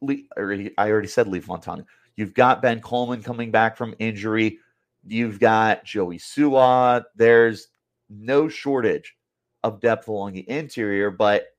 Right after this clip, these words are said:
I'm curious how the tackle spot works out. Because in a perfect world, you have Bram Walden and insert a guy. I'll say Emmett Bully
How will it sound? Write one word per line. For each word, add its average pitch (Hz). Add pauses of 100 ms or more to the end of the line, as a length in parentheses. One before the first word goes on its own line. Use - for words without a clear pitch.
(200)
I'm 127
curious 110
how 92
the 98
tackle -
spot - (680)
works 104
out. - (460)
Because 139 (140)
in 156
a 147
perfect 202
world, 107 (680)
you 127
have 120 (100)
Bram 139
Walden 123 (120)
and 107 (1120)
insert 135
a 110
guy. 95
I'll 123
say 143
Emmett 117
Bully 90